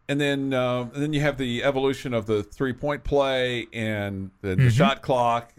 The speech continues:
Speaker 1: that come after that. But really, for, for me, the, the physical, 'cause, 'cause Georgetown and what they brought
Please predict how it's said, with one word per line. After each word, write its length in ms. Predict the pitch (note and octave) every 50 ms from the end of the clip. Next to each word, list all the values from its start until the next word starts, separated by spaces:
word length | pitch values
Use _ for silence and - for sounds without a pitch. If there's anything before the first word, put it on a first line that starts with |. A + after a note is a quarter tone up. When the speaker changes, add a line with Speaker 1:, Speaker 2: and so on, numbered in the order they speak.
| - -
Speaker 1:
that 220 | A2 A#2+ - -
come 180 | - B2+ A2+ A2+
after 260 | A#2+ C#3 D3 - C3
that. 280 | A2 G#2+ G#2 - - A#2
But 300 | C3 C3 - - - - - - - - - - - - - - - - - -
really, 480 | D3 D3 F3+ G#3+ C4+ E4 D#4+ A3+ D#3+ C3
for, 260 | - - D#3+ D3 - -
for 160 | - - D3+
me, 480 | C3+ C3 C#3+ F3 A3 A#3 G#3+ F3 C#3+ B2+
the, 440 | A#2+ B2 C3 B2 C3 - - A2+ A2+ - _ -
the 100 | - -
physical, 720 | - - G#3 G#3+ G#3+ A#3+ A3 - G3 F#3 F3 E3+ D3+ C3+ - - - -
'cause, 260 | E3 D#3 - - - - A2 - _ -
'cause 200 | - D3+ B2 C3 - -
Georgetown 1040 | - E3+ G3 A#3 B3 - - - - F#3+ F#3 F3+ F3+ F3+ F3+ F3 F3 E3+ E3+ E3+ - - - - - - - - -
and 140 | C3 C3+ C3
what 200 | C#3+ F3+ F#3 -
they 120 | F3+ E3
brought 600 | D3 B2 C3+ C#3 C#3+ C#3+ C3+ A#2+ A2 A2 A2 -